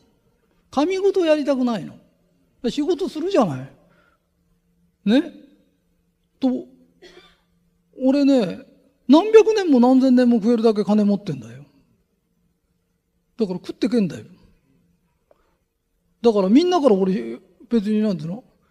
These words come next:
寄付集めたいとか思ったこと一回もないんだよ。だって俺のが金持ちだもん。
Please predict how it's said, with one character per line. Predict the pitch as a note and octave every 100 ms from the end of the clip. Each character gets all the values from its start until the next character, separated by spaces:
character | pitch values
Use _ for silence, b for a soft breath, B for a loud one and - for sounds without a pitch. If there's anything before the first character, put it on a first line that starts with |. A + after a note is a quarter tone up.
| _ _
寄 | - D#4+
付 | C4 F#3+
集 | E3
め | F#3
た | E3 D#3+
い |
と | C#3+
か |
思 | F3 C4
っ | F4
た | G#3
こ | D3
と | D#3
一 | D3+
回 | D4
も | B3
な | A3
い |
ん | C#3+
だ |
よ。 | F#3+
だ | A3
っ |
て | G#3+
俺 | C#4 F4+
の | F4+
が | A#3+
金 | - F3
持 | F#3
ち | D3
だ | -
も |
ん。 | -